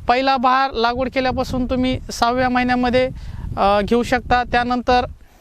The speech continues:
तुम्ही, अ, शेवग्याला रिकट करून परत त्याचा बहार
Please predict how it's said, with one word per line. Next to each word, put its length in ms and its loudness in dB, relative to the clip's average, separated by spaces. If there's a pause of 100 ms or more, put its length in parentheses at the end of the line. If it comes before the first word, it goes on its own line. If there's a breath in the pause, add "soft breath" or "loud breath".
(280 loud breath)
तुम्ही, 300 4
अ, 520 2
शेवग्याला 580 2 (260)
रिकट 440 2
करून 340 2 (400 loud breath)
परत 200 4 (100)
त्याचा 240 2
बहार 300 0